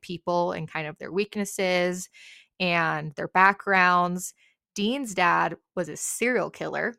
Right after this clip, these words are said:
so that's how he learned his skill, kind of crazy. And then Michael's dad was abusive, but the whole entire world thinks he's amazing. He's, like, this multimillionaire, and, like, Michael,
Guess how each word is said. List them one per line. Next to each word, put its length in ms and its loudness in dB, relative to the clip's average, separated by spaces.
so 500 0
that's 240 2
how 140 2
he 160 -4
learned 260 -4
his 160 -6
skill, 320 -4
kind 240 -8
of 180 -10
crazy. 480 -8
And 160 0
then 220 2
Michael's 420 0
dad 480 0
was 380 -4
abusive, 760 -10
but 140 -6
the 100 -6
whole 240 -6
entire 380 -2
world 400 -4
thinks 220 -12
he's 180 -12
amazing. 560 -12
He's, 220 -4
like, 180 2
this 200 -2
multimillionaire, 1120 -2
and, 200 4
like, 140 0
Michael, 640 0